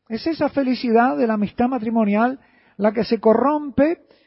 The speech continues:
por la corrupción de la virtud de él y de ella, y a veces basta de uno de los dos. Los dos deben ser virtuosos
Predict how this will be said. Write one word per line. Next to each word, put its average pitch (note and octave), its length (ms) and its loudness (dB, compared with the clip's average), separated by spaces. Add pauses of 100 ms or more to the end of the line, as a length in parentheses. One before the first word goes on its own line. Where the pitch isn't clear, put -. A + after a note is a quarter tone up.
(160)
por B3+ 180 0
la C4 120 -4
corrupción B3+ 720 -2
de C#4+ 100 -2
la A#3+ 120 2
virtud G#3+ 760 2
de A3 320 4
él D#4+ 220 -6 (760)
y C4 140 0
de G#3+ 280 4
ella, E3+ 320 -4 (580)
y F#3 120 -4
a G3 60 2
veces C4 520 -4 (320)
basta A#3+ 680 -4
de F3+ 160 0
uno B3 200 4
de F#3+ 60 4
los D#3 200 2
dos. - 520 -4 (1120)
Los D#3 220 -8
dos A3 220 2
deben F#3 220 -2
ser F#3+ 240 0
virtuosos D#3 840 -2